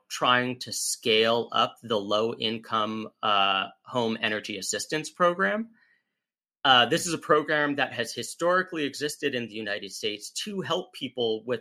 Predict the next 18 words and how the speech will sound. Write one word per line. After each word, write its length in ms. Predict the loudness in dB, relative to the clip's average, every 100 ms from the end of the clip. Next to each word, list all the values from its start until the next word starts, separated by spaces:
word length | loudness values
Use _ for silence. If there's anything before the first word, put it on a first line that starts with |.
| -2
their 380 | 0 0 0 -4 -6
wintertime 760 | -6 -4 -6 0 0 0 -8 -16 _ _ _ _ -6
heating 340 | -2 -2 -4
bills. 480 | -6 -6 -8 -8 -12 -16 -20 -20 _ _ -2
Uh, 380 | 2 4 4 2 -4 _ _ _ _ _ _ _ _ _ _ _ _ _ -2
but 240 | -2 -2
we 100 | -8
can 220 | -6 -6 -6
use 320 | -6 -8 -4
that 180 | -6 -4
same 240 | -4 -4
program 540 | -2 -4 -2 0 0
to 140 | -2 -6
help 280 | -4 -6 -4
people 500 | -6 -2 -2 -2 -2
with 160 | -4 0
their 160 | -2
summertime 840 | 0 -2 -2 -2 -2 -2 -2 -4